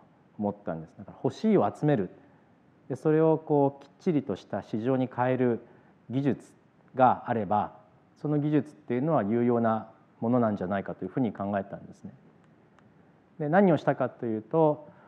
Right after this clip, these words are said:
お、まずはその、どうやったらその、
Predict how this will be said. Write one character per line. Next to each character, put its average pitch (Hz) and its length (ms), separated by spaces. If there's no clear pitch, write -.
お、 117 720
ま 156 200
ず 151 100
は 110 300
そ 123 140
の、 113 460
ど 160 260
う 185 60
や 147 100
っ - 200
た 117 100
ら 123 400
そ 117 80
の、 110 480